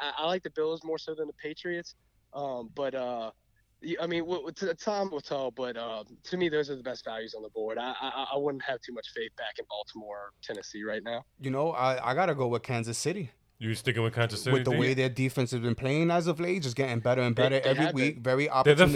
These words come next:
Speaker 3: favorite.
Speaker 2: and, you know, that, that offense is gonna get humming at some point, man. They've just been stuck on
Speaker 1: Oh, for
Speaker 2: neutral for
Speaker 1: sure.
Speaker 2: so long here, and when they kick it into gear, and if that defense plays like that, they're gonna be scary. Plus seven fifty.
Speaker 1: Yeah, I, I, yeah, I mean, the defense
Speaker 3: Plus,
Speaker 1: got
Speaker 3: no.
Speaker 1: quiet
Speaker 2: Plus
Speaker 1: a
Speaker 2: what?
Speaker 1: lot
Speaker 2: This, this
Speaker 1: better. <laughs>
Speaker 2: to, uh,
Speaker 3: Oh, I'm sorry.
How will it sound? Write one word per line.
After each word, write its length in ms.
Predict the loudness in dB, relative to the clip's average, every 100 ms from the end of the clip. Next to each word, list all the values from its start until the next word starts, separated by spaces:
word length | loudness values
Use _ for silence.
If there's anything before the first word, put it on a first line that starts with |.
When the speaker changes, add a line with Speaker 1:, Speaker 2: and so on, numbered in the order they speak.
| 10
Speaker 3:
favorite. 280 | 10 10 8
Speaker 2:
and, 260 | 6 2 2
you 80 | 4
know, 240 | 4 4
that, 340 | 0 -2 0
that 160 | 2 4
offense 380 | 6 6 6 0
is 80 | 2
gonna 160 | 2
get 220 | 2 2 2
humming 260 | 2 2
at 100 | -2
some 300 | -4 -2 -2
point, 300 | -2 -4 -4
man. 220 | -4 -4
They've 140 | -4 -4
just 200 | -2 0
been 100 | -2
stuck 320 | 0 -2 -2
on 100 | 0
Speaker 1:
Oh, 60 | 2
for 60 |
Speaker 2:
neutral 260 | 2 0 -2
for 60 |
Speaker 1:
sure. 80 | -2
Speaker 2:
so 260 | -4 -2 0
long 480 | 0 2 2 0 -2
here, 280 | -4 -6 -10 -12
and 100 | -4
when 120 | -2 0
they 80 |
kick 240 | 0 0 2
it 80 | 2
into 180 | 2
gear, 400 | -2 -2 2 2 2
and 120 | 0
if 100 | 0
that 160 | -2
defense 340 | -2 -2 0 0
plays 280 | 0 -4 -2
like 180 | -2
that, 320 | 0 2 2 0
they're 100 | 2
gonna 140 | 2
be 100 | 0
scary. 420 | -4 0 0 0
Plus 220 | -2 -2
seven 220 | -2 -2 0
fifty. 300 | 0 0 -2
Speaker 1:
Yeah, 160 | -2 -2
I, 60 |
I, 20 | -2
yeah, 260 | 0 -2
I 40 | -6
mean, 200 | -10 -10
the 60 | -14
defense 240 | -8 -6
Speaker 3:
Plus, 160 | -4 -4
Speaker 1:
got 180 | -4 0
Speaker 3:
no. 220 | 2 4
Speaker 1:
quiet 60 | 6
Speaker 2:
Plus 120 | 6
Speaker 1:
a 80 | 8
Speaker 2:
what? 160 | 6
Speaker 1:
lot 60 | 4 0
Speaker 2:
This, 140 | 0 -2
this 200 | -4 0
Speaker 1:
better. 100 | 4
<laughs> 20 |
Speaker 2:
to, 40 | 6
uh, 400 | 6 6 4 0
Speaker 3:
Oh, 220 | 4 4 4
I'm 180 | 2
sorry. 460 | 2 2 4 2 -2